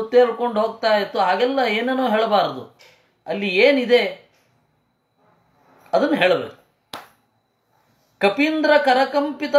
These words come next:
ಭೂರುಹಾಂಗೈಹಿ ವಿವಿಧಾದ್ರಿ ಕೂಟೈಹಿ,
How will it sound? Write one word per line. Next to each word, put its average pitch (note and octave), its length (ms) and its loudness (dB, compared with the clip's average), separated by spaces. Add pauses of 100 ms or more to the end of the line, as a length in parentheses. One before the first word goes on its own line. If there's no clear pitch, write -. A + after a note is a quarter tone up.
ಭೂರುಹಾಂಗೈಹಿ C4+ 1080 2 (920)
ವಿವಿಧಾದ್ರಿ A#3 680 0
ಕೂಟೈಹಿ, E3 680 -8